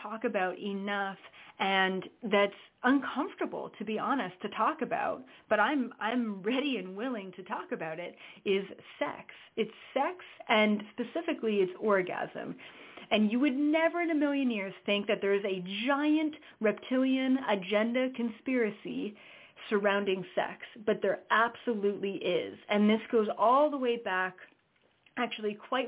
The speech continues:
far back in ancient human history, um, and we see, we see it a lot with the, um, the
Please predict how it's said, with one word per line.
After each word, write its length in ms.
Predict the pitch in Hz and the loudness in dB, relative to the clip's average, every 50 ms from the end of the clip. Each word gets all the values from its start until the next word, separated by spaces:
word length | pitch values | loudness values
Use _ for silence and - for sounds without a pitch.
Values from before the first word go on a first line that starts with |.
| 254 - | -4 -2
far 160 | 226 196 190 | -2 -2 -2
back 400 | 180 180 180 180 180 185 185 - | -2 0 0 0 0 -2 -4 -8
in 100 | 190 185 | -10 -8
ancient 360 | 180 180 185 175 - 190 185 | -6 -8 -8 -8 -10 -10 -12
human 280 | 165 185 180 175 170 180 | -10 -8 -8 -8 -8 -8
history, 600 | 185 233 254 254 - - 247 240 240 240 240 240 - - - - - - - - | -6 -8 -8 -8 -8 -6 -4 -2 -2 -2 -4 -6 -8 -14 -18 -18 -16 -10 -2 2
um, 280 | 208 196 196 190 190 - | 4 6 6 4 2 0
and 160 | - 196 196 | -4 -4 -2
we 160 | 190 202 196 196 - - | -2 -2 -4 -4 -6 -6
see, 300 | 220 214 214 220 - - 190 | -4 -2 -2 -2 -2 -4 -4
we 120 | 185 196 185 - - | -6 -6 -6 -6 -4
see 100 | 220 214 | -2 0
it 60 | 214 | 2
a 100 | 196 190 | 2 2
lot 380 | 175 160 170 165 180 196 - 196 | 0 2 2 2 2 2 2 2
with 160 | 202 185 185 - 180 | -2 -2 -2 -6 -6
the, 320 | 170 185 180 180 180 185 185 - - - - - - - | -2 0 0 2 2 0 -2 -4 -10 -18 -20 -16 -6 0
um, 720 | 196 185 185 180 175 170 170 165 156 156 - - - - - _ _ - | 2 4 4 4 4 2 0 -2 -2 -2 -4 -4 -6 -8 -12 _ _ -10
the 520 | 190 170 196 190 185 185 180 180 180 180 | -6 -4 -2 0 0 2 2 4 4 2